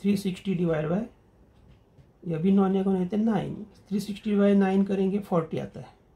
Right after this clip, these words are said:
तो फ़ोर्टी ये एंगल हो गया बाहर का एक्सटीरियर, और interior angle हो गया उस one eighty degree minus forty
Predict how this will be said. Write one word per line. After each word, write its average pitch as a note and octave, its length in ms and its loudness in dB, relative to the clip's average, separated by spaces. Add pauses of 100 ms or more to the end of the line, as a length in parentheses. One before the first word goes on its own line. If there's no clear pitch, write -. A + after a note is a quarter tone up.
(240)
तो E3 40 -14
फ़ोर्टी F3 460 0
ये G3+ 100 4
एंगल F#3 300 0
हो F3+ 100 0
गया F#3+ 180 -4 (1300)
बाहर E3 300 0
का - 200 -12 (320)
एक्सटीरियर, - 1000 -10
और D3+ 80 -8
interior G3+ 520 2
angle G3+ 280 2
हो G3+ 80 -2
गया G#3 200 -6 (280)
उस - 160 -20 (300)
one G3 180 4
eighty G3+ 240 2
degree G#3+ 360 -2 (600)
minus G#3 540 4
forty D3+ 500 -6